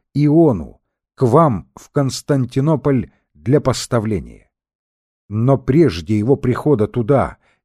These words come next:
император и патриарх поставили на Киев, на всю Русь, митрополитом Исидора. Ионе же сказали: «Ступай на свой стол, рязанскую епископию.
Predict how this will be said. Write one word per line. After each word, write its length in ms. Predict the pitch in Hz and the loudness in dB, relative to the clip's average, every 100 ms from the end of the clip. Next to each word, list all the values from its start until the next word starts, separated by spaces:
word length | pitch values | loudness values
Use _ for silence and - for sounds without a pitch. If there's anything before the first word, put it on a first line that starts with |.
| - | -4
император 800 | 135 123 135 156 139 131 127 - | -4 0 2 2 2 0 -2 -2
и 100 | 135 | -4
патриарх 880 | 135 117 - 95 113 156 - - - _ _ _ _ | -2 -4 -4 -2 2 2 0 -8 -20 _ _ _ _
поставили 920 | - 113 - - 156 139 139 139 110 - _ - | -2 -2 -2 0 0 2 0 0 -2 -6 _ -8
на 260 | 123 135 135 | -2 0 -2
Киев, 600 | - 156 78 60 _ _ _ _ _ | -4 -4 -4 -10 _ _ _ _ _
на 240 | 127 131 123 | -4 0 -2
всю 380 | - - 147 | -4 -4 -2
Русь, 480 | 107 165 131 - - _ _ _ | 2 0 0 -6 -16 _ _ _
митрополитом 1120 | 131 151 131 139 131 147 156 151 151 135 101 - _ _ | -4 -2 0 -2 0 0 0 0 0 -2 -4 -8 _ _
Исидора. 720 | 143 - 143 117 110 - - _ _ _ _ _ - | -6 -4 -6 -2 -2 -4 -14 _ _ _ _ _ -2
Ионе 440 | 151 147 185 160 | 2 4 4 2
же 160 | 135 156 | 2 -2
сказали: 760 | - - 147 156 113 69 - _ _ _ | -2 -2 0 2 0 -4 -14 _ _ _
«Ступай 640 | - - - 151 - 170 160 | -12 -8 -2 -2 2 2 4
на 180 | 147 143 | 2 -2
свой 460 | - 135 151 143 | -2 -2 2 2
стол, 560 | 98 - - 123 76 - _ _ - | 2 -4 0 0 -2 -8 _ _ -2
рязанскую 1040 | 135 113 131 143 - - 135 131 120 90 _ _ | 0 2 0 -2 -4 -2 0 0 0 -4 _ _
епископию. 960 | - 110 107 127 - - - 120 71 - | -8 -4 -4 -4 -4 -4 -4 -6 -8 -14